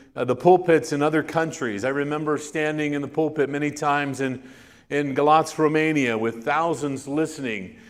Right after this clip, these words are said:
And, uh, as, as I stood up to the pulpit and, and began to take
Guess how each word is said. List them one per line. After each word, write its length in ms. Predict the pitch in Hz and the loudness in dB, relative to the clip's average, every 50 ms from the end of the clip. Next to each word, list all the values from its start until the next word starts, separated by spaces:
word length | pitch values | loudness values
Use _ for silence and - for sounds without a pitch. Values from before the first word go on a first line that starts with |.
| - - - _ - | -20 -20 -20 _ -4
And, 360 | - 127 135 135 135 131 131 | 0 2 2 2 2 0 0
uh, 180 | 139 135 135 131 | 2 2 2 0
as, 220 | 147 151 151 131 151 | 0 -2 -2 -2 -2
as 200 | 143 147 135 139 | -4 -4 0 0
I 120 | 139 123 | 0 0
stood 400 | 113 - - - - 240 254 240 | -2 -6 -12 -6 -2 2 6 6
up 180 | 233 208 - - | 6 6 4 -2
to 100 | 170 175 | -4 -4
the 100 | 175 165 | -4 -4
pulpit 540 | 175 - 165 175 175 165 175 170 160 147 143 | -4 -2 0 0 0 0 2 0 2 2 2
and, 180 | 139 127 117 - - - - | 0 -2 -2 -8 -14 -14 -8
and 140 | 143 147 147 | -6 -2 2
began 360 | 147 147 143 165 196 202 190 147 | 4 6 6 6 6 6 4 2
to 480 | - 185 180 156 143 139 - - - - _ _ - | 0 4 4 4 4 2 -2 -10 -14 -20 _ _ -4
take 420 | - 190 196 202 - - - - | 2 2 2 2 2 -4 -16 -18